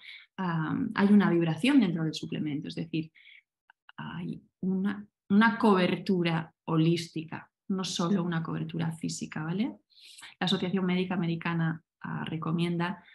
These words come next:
a los adultos al menos tomar un suplemento vitamínico diario, es decir, para mantener, porque la deficiencia de m-, vitaminas en el terreno,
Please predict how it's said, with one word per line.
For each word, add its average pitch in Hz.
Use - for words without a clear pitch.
a 175
los 170
adultos 202
al 180
menos 208
tomar 196
un 226
suplemento 190
vitamínico 180
diario, 180
es 185
decir, 190
para 185
mantener, 170
porque 208
la 180
deficiencia 214
de 208
m-, 196
vitaminas 202
en 180
el 170
terreno, 175